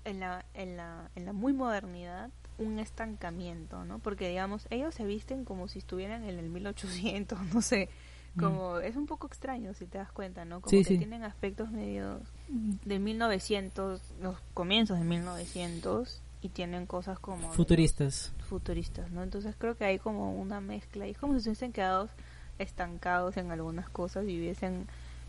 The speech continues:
Speaker 1: Eh, avanzado en muchas otras.
Speaker 2: La, la parte de la ciencia ficción se siente más cuando llegan las naves esas gigantes
Speaker 1: Ujú.
Speaker 2: que cuando están peleando.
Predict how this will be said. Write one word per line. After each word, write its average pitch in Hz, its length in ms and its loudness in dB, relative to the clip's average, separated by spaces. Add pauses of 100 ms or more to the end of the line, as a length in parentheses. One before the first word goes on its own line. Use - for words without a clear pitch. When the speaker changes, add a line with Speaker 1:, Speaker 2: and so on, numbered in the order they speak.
(100)
Speaker 1:
Eh, 165 540 0 (500)
avanzado 180 680 -2
en 180 100 -8
muchas 185 320 -8
otras. 180 320 -4
Speaker 2:
La, 180 240 2
la 180 180 6
parte 208 240 8
de 233 80 8
la 190 100 8
ciencia 214 300 4
ficción 190 440 2
se 180 160 0
siente 185 680 0
más 185 600 0
cuando 147 300 2
llegan 180 400 4
las 139 180 4
naves 170 360 6
esas 185 200 4
gigantes 180 920 4
Speaker 1:
Ujú. 196 420 -12 (100)
Speaker 2:
que 165 140 8
cuando 151 240 6
están 160 220 6
peleando. 123 400 -2